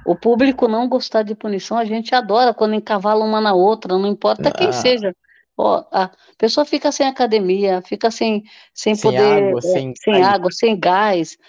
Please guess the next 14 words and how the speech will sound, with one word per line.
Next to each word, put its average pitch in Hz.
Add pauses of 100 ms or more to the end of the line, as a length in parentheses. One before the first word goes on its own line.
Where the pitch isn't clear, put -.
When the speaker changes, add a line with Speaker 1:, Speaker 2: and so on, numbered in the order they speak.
(120)
Speaker 1:
A 175
gente 254
adora 254
isso. 240
Quantas 320
vezes, 277
ah, 262
tem 269
que 254
buscar 254
lenha, 247
não 214
tem 240
gás. 208